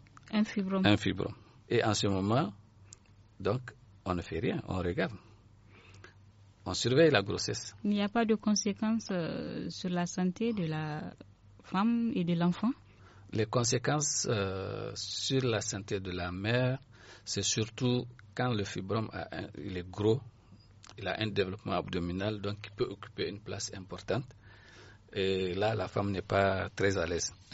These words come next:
Speaker 2: <clears throat> Maintenant, sur la santé de, de, de, de l'enfant aussi, si le fibrome occupe toute la cavité utérine, donc la, l'enfant n'a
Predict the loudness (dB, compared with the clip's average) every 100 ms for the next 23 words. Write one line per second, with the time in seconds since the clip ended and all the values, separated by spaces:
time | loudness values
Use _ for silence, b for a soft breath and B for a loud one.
0 | -18 4 4 4 -2 2 4 6 6 6
1 | 4 4 4 4 2 0 0 0 2 2
2 | 2 2 0 -2 -6 -10 -12 -10 -10 -6
3 | -6 -6 -6 -4 -2 -2 -2 -4 -6 B
4 | B B B -20 -18 -12 -4 2 2 2
5 | 2 4 4 -2 -6 -6 -6 -14 -8 -2
6 | 0 0 -6 -2 -2 -2 -2 -4 -2 -4
7 | -6 -8 -12 -12 -10 -8 -8 -8 -8 -10